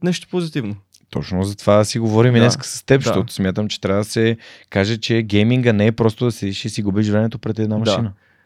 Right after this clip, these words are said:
Speaker 1: Но в момента структура няма. Значи, моят път, по който аз съм минал,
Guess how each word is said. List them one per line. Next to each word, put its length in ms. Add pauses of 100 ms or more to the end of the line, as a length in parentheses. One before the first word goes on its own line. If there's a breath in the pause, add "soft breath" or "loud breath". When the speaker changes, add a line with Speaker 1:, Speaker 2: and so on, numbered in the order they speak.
(140)
Speaker 1:
Но 260
в 80
момента 440
структура 520
няма. 300 (1400)
Значи, 240
моят 280
път, 180
по 80
който 220
аз 140
съм 140
минал, 340